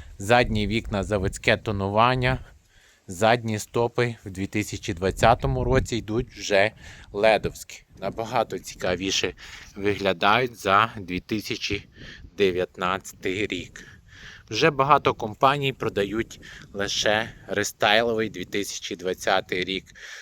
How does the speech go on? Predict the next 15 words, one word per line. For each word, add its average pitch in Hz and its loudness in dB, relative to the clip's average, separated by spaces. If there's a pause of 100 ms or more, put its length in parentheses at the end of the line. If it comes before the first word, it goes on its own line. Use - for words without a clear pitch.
(200)
Не 101 -4
беруть, 98 -2
получається, 98 0
дві 85 -12
тисячі - -8
дев'ятнадцятий. 90 -4
Але 127 6
кого 123 0
цікавить, 139 -2 (340)
можемо 117 -2
купити 107 -4
на 101 -4
аукціоні 107 -2 (120)
під 120 -4
замовлення 101 0